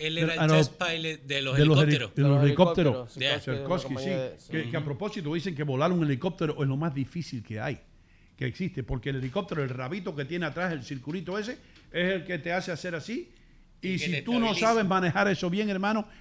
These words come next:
Speaker 2: empiezas a dar vueltas y te caes.
Speaker 1: <laughs>
Speaker 2: Pero anyway, anyway, esas clases deben haber sido. Yo hubiera durado, Luisito, tal vez yo me daría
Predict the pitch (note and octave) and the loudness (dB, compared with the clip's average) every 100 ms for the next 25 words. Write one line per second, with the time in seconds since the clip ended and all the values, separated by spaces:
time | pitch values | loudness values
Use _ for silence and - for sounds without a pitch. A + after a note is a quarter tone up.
0 | - D#3+ G3+ G3+ F#3 F#3 F3+ G3+ A#3+ A#3+ | -8 -6 -4 -2 0 2 0 0 0 -2
1 | D#3 D3 A3 A#3+ A#3+ - G3+ - G3 - | -4 -2 -2 -2 -6 -12 -16 -14 -20 -14
2 | F#3 D3+ F#3 D#3+ F3 C#3 G#3+ A3+ E3+ C#3+ | -12 -10 -4 0 0 -2 0 2 2 0
3 | A#2+ F2 - - - D#3+ D#3+ A2+ G#2 - | -2 -6 -16 -18 -8 -4 2 2 2 -4
4 | - - - - F3+ G3 - F3 F3+ E3+ | -4 -10 -18 -8 -6 -6 -6 -4 -2 -2
5 | C#3+ E3 D3+ C#3+ C3+ - C#3+ - - D3 | -4 -2 -2 -4 -4 -4 -6 -6 -2 2
6 | F#3+ G#3+ G#3 E3+ D#3+ F3 C#3+ A#2+ A#2+ B2+ | 4 4 4 6 6 8 6 4 0 0
7 | D3+ G#2 G2+ - - B2 - A2+ D3+ D3 | 0 -2 -12 -14 -20 -20 -16 -6 -4 0
8 | D#3 D3 B2+ - _ - F#3 F3+ D#3+ D#3+ | 2 2 0 -8 _ -4 0 2 4 4
9 | D3+ A#2+ - | 4 0 -6